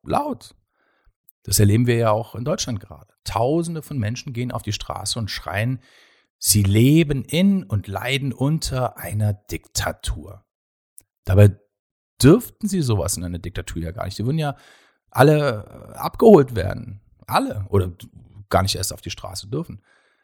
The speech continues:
Und zurück zu den, zu den Wahlen in den U S A.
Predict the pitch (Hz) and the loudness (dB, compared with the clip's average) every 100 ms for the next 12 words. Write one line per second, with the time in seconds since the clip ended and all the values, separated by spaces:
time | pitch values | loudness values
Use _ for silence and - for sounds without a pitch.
0 | _ _ _ _ _ _ _ _ _ _ | _ _ _ _ _ _ _ _ _ _
1 | _ _ _ 135 - 175 196 - 160 147 | _ _ _ 4 6 6 4 0 -2 0
2 | 135 - - - 131 107 107 127 110 110 | -2 -6 -8 0 6 6 6 2 0 0
3 | 98 - 87 | -2 -2 -8